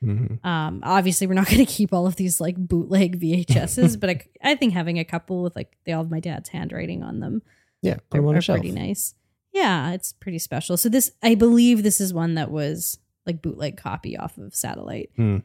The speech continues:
Speaker 2: And my dad would kind of bring those home, but he also then was, like, curating it. Like, what did he see on satellite that he wanted to bring home either for himself or for all of us? And this one really, it really scared me. I thought revisiting it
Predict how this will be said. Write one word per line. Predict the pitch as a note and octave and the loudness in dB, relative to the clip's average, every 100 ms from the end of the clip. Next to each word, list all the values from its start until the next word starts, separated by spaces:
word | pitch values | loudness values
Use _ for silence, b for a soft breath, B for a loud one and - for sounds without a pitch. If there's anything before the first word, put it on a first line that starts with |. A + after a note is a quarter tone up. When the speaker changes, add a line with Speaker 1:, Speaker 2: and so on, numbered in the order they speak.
| _ | _
Speaker 2:
And | - F#3 | -2 2
my | F#3+ | 4
dad | G3+ A3 | 4 4
would | G#3 | 4
kind | A3+ | 2
of | |
bring | G3 G3+ | 2 4
those | F#3+ F#3 | 4 4
home, | D4 | 2
but | A3+ | 4
he | C#4 | 4
also | D4+ C#4 C4+ | 4 4 2
then | A3 | 2
was, | G3 F3+ | 2 0
like, | - | -4
curating | - D#4+ A#3 F3 E3 | -4 -2 0 0 -2
it. | D3 | -2
Like, | E3+ | -2
what | F#3+ G3 | 0 0
did | F3 | 0
he | - G#3 | -2 -2
see | - G3 | 0 0
on | E3+ | 0
satellite | E3+ E3 E3 E3 D#3+ D3+ | 0 -4 -4 -4 -6 -6
that | D3+ | -8
he | E3 | -6
wanted | E3 D#3 D#3 | -4 -4 -4
to | E3+ | -6
bring | E3 E3 | -6 -6
home | D#3+ D#3+ D#3 | -4 -6 -6
either | D#3 E3 | -6 -8
for | - | -8
himself | D#3+ D3+ D#3 A2 B2 | -8 -6 -6 -8 -8
or | E3 | -10
for | - - | -10 -10
all | - D#3+ | -6 -4
of | F3+ | -4
us? | C#3+ G2+ G#3+ - b b b b _ _ _ _ _ _ - | -6 -6 -6 -6 b b b b _ _ _ _ _ _ 4
And | A#3 | 6
this | A3+ | 6
one | A#3 G3+ | 6 6
really, | G3 F#3 D#3+ | 4 4 2
it | |
really | F3+ G#3 F#3+ | 2 2 4
scared | F3+ - F3 E3+ E3 | 2 0 -2 -2 -2
me. | A2+ - | -4 -2
I | A3+ | -2
thought | - A#3 C#4+ B3+ | 2 4 4 4
revisiting | A3 G3+ A3+ G3+ F#3 | 2 2 0 2 2
it | D#3+ D#3 - | 2 -2 -4